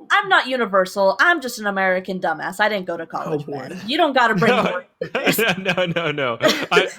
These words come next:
Speaker 3: but
Speaker 1: I'm an
Speaker 3: I,
Speaker 1: American, and
Speaker 3: I,
Speaker 1: all
Speaker 3: I
Speaker 1: I
Speaker 3: just,
Speaker 1: know is America. <laughs>
Speaker 3: I just
Speaker 2: Oh, boy.
Speaker 3: recently came across a study talking about collectivist versus individualistic cultures.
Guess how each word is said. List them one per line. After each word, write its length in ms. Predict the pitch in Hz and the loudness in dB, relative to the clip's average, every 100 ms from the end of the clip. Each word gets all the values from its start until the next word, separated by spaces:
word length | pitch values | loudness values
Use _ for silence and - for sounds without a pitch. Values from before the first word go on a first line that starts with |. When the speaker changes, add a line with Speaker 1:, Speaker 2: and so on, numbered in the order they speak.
| 226 170 | -8 0
Speaker 3:
but 160 | 170 | 4
Speaker 1:
I'm 160 | 311 392 | 4 4
an 80 | 285 | 0
Speaker 3:
I, 80 | 185 | 0
Speaker 1:
American, 680 | 254 240 185 - - 226 226 | 2 2 0 -8 -14 -10 2
and 120 | 247 | 4
Speaker 3:
I, 20 | |
Speaker 1:
all 100 | 302 | 6
Speaker 3:
I 100 | 294 240 | 6 4
Speaker 1:
I 20 | |
Speaker 3:
just, 160 | 220 | 0
Speaker 1:
know 80 | 226 | -2
is 100 | 196 | -4
America. 480 | 185 180 - - 160 - - | -4 -6 -8 -10 -8 -8 -12
<laughs> 180 | _ - | _ -2
Speaker 3:
I 140 | 160 | 0
just 260 | 170 196 175 | 0 -2 -2
Speaker 2:
Oh, 60 | |
boy. 40 | 156 | -4
Speaker 3:
recently 640 | 175 208 165 160 143 139 _ 143 - | -4 -8 -8 -6 -6 -8 _ -18 -6
came 220 | 156 151 | -4 -2
across 400 | 139 143 127 - | 0 0 -2 -6
a 140 | 131 | -6
study 320 | 117 151 135 127 | -4 -2 -2 -2
talking 280 | 135 131 | -4 -4
about 200 | 127 120 | -4 -6
collectivist 640 | - 113 113 - 123 117 117 | -4 -6 -4 -6 -6 -6 -4
versus 260 | 117 110 | -4 -4
individualistic 840 | 117 110 107 104 104 101 104 110 - | -8 -8 -8 -8 -8 -8 -8 -10 -10
cultures. 560 | 107 101 101 95 - | -10 -8 -10 -10 -14